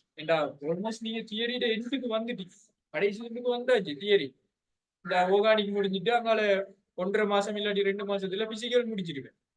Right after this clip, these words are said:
ஒன்றரை மாசத்துக்கு என்ன டார்கெட் பண்றேன்னு எல்லா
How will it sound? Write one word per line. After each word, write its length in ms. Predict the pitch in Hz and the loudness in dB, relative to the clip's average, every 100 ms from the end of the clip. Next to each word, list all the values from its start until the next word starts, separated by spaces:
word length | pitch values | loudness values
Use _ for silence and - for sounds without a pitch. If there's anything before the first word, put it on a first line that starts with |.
| _ _ _ 285 - 302 196 | _ _ _ -2 0 4 6
ஒன்றரை 280 | 202 226 233 | 6 6 6
மாசத்துக்கு 420 | 226 220 220 220 220 | 4 2 0 -2 -2
என்ன 120 | 220 214 | -2 2
டார்கெட் 340 | 220 220 202 208 | 4 4 2 -2
பண்றேன்னு 360 | 202 196 196 196 - _ _ _ _ _ 190 | 2 2 0 -6 -16 _ _ _ _ _ -10
எல்லா 240 | 240 285 | 2 6